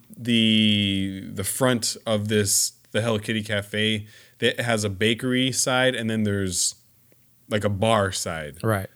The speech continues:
Speaker 1: You
Speaker 2: right.
Speaker 1: can't see the bar side without having a special reservation and, like, a guided entrance to this room.
Speaker 2: Right, right.
Speaker 1: So it
Speaker 2: Which,
Speaker 1: is a little bit
Speaker 2: that's kinda cool.
Speaker 1: mysterious.
Speaker 2: Yeah, yeah, yeah,
Speaker 1: Yeah,
Speaker 2: yeah.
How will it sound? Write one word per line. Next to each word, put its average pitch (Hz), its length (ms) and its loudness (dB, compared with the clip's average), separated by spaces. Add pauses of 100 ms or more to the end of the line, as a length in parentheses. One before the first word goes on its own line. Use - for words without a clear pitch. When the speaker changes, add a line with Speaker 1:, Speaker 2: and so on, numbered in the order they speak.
Speaker 1:
You 123 120 2
Speaker 2:
right. 101 80 0
Speaker 1:
can't 156 300 2
see 135 480 4
the 101 120 -4
bar 120 380 4
side 92 720 -4 (580)
without 123 460 0
having 113 320 2
a 101 60 0
special 107 380 -2
reservation 110 1200 -2
and, 95 680 -4 (100)
like, 92 200 -6
a - 20 -8
guided 107 560 2 (400)
entrance 107 580 0
to 107 200 -2
this 92 240 -4
room. 92 240 -4
Speaker 2:
Right, 98 300 4 (180)
right. 90 160 -6
Speaker 1:
So 104 360 2 (220)
it 185 60 10
Speaker 2:
Which, 220 140 12
Speaker 1:
is 170 220 8
a 165 40 8
little 170 160 6
bit 175 240 0
Speaker 2:
that's 214 240 10
kinda 202 300 10
cool. - 200 4
Speaker 1:
mysterious. 147 460 10
Speaker 2:
Yeah, 180 260 10
yeah, 127 60 0 (160)
yeah, 113 60 4
Speaker 1:
Yeah, 127 320 6
Speaker 2:
yeah. 117 160 -8